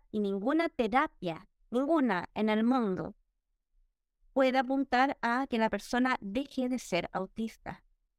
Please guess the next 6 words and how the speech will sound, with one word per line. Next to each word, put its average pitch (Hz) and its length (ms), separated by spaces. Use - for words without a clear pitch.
Ninguna 226 500
puede 262 460
siquiera 254 320
esbozar 262 960
de 214 140
manera, 233 720